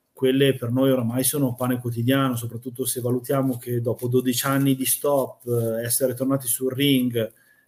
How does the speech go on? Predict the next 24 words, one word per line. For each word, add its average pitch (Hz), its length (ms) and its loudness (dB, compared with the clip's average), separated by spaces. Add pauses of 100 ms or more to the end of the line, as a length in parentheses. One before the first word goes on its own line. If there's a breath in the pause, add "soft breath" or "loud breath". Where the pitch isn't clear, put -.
(120)
quelle 123 280 2
basi, 123 760 0
al 113 200 -6 (300)
discapito 127 480 -2
del 131 140 6
primo 135 240 2
allenamento, 131 520 4
erano 120 300 2
ancora 127 340 0
tutte 131 300 -4
nel 120 160 2
nostro 127 380 -2
corpo, 135 500 0
perché 131 240 -8
la 117 80 -2
nostra 120 300 -2
memoria 123 320 0
muscolare 131 500 0
le 123 80 0
aveva 120 240 0
imparate 123 380 -4
talmente 123 420 -2
tanto 135 300 -4
bene 135 360 4